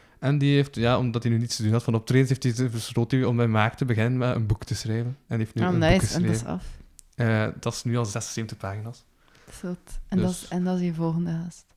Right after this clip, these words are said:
Speaker 1: Ehm, pff, ik zeg nooit wie dat mijn volgende gast is, want het kan zijn dat plannen schuiven.
Speaker 2: Ah, ja.
Speaker 1: Eh, want vandaag ging het eigenlijk al te gast zijn en nu ben je hier plots in de studio omdat hij niet kon.
Speaker 2: Ja.
Speaker 1: Ehm,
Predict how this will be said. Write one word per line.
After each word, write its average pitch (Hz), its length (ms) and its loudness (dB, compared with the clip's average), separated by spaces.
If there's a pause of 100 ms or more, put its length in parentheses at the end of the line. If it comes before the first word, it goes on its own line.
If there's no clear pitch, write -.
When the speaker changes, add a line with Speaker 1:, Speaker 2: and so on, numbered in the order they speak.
Speaker 1:
Ehm, 117 640 2
pff, - 380 -18 (240)
ik - 160 -8
zeg 113 120 0
nooit 120 140 4
wie - 0 -
dat 131 100 4
mijn 120 100 2
volgende 110 260 4
gast 110 100 -2
is, 120 60 -6
want 117 120 -2
het 117 100 -2
kan 101 80 -2
zijn 117 120 2
dat 117 100 0
plannen 104 280 0
schuiven. 98 540 -2
Speaker 2:
Ah, 180 180 4
ja. 170 200 6
Speaker 1:
Eh, 110 120 0
want 110 200 -2
vandaag 110 220 4
ging 113 100 2
het 104 100 -4
eigenlijk 110 140 0
al 110 60 0
te 104 180 -2
gast - 100 -6
zijn 104 140 0
en 101 300 -2
nu 110 60 -2
ben 107 140 2
je 110 60 2
hier 110 280 2
plots - 200 -2
in 107 60 0
de 104 60 -2
studio 110 340 2
omdat 104 160 0
hij 107 80 0
niet 101 100 0
kon. 110 260 -2 (260)
Speaker 2:
Ja. 185 260 2
Speaker 1:
Ehm, 101 560 4